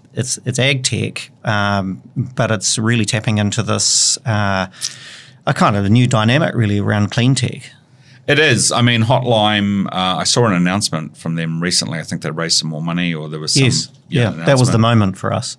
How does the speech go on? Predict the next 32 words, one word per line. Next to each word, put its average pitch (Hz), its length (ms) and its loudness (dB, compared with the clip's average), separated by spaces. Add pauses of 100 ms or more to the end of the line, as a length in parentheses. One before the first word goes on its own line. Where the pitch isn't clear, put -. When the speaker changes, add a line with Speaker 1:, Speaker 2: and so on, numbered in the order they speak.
(120)
Speaker 2:
Right. 95 280 2
Speaker 1:
Yeah. 117 180 2 (300)
Speaker 2:
So, 113 220 2 (360)
<laughs> - 380 -20
so, 110 560 2
well, 147 120 4
I 143 80 4
mean, 143 140 2
the 139 100 4
thing, 131 360 2 (140)
raising 131 480 4
money 113 240 4
for - 160 -2
ag 98 220 0
tech - 320 -4
is 90 120 -6
really 90 220 0
hard, 71 360 -6 (260)
right? 85 280 -4 (140)
So 85 520 -2 (440)
it's, - 380 -4
it's 90 240 -4
really 101 380 2 (440)
fantastic - 680 -2
when 85 140 -4
any 87 340 -4 (160)
ag 87 220 -4
tech - 380 -6 (800)
innovator 87 440 -2
gets - 380 -4
money 78 340 -4 (320)
because 78 600 -4